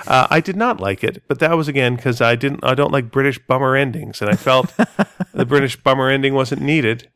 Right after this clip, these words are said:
Speaker 1: and it was just like, "No, we're doing that, are we? All right, fine. Okay." Uh, but a lot of people I know loved it.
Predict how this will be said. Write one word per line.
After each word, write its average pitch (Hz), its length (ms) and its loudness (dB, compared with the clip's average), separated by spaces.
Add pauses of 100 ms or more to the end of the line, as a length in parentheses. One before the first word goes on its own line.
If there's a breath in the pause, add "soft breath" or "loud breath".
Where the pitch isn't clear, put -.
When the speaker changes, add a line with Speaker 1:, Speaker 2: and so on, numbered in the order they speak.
(180)
Speaker 1:
and 147 320 2
it 151 60 4
was 151 100 0
just 160 160 0
like, 160 180 -2
"No, 214 180 2
we're 131 100 2
doing 156 160 4
that, 147 180 4
are 113 100 6
we? 156 160 2 (240)
All 196 140 6
right, 147 160 4
fine. 117 420 2 (260)
Okay." 107 340 -4 (460 loud breath)
Uh, 127 220 2
but 127 220 0
a 117 160 2
lot 107 280 0
of 120 80 -4
people 143 260 0
I 147 60 2
know 147 160 4
loved 156 280 2
it. - 120 -4